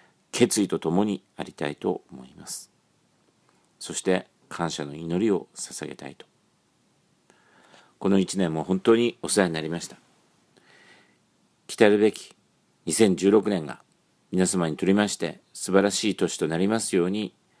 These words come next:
心からお祈り申し上げます。私たちは一月四日から通常国会開会します。懸命に頑張ることをお誓い申し上げ、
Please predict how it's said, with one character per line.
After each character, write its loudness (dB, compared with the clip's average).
心 -4
か -2
ら 0
お -10
祈 -6
り -10
申 -12
し -12
上 -10
げ -12
ま -12
す。 -12
私 4
た -6
ち 0
は 4
一 -2
月 4
四 4
日 0
か 2
ら 2
通 0
常 4
国 0
会 -4
開 -2
会 2
し -4
ま -4
す。 -6
懸 4
命 6
に 0
頑 4
張 4
る -4
こ -6
と 4
を 2
お -6
誓 0
い 0
申 -2
し 0
上 2
げ、 -6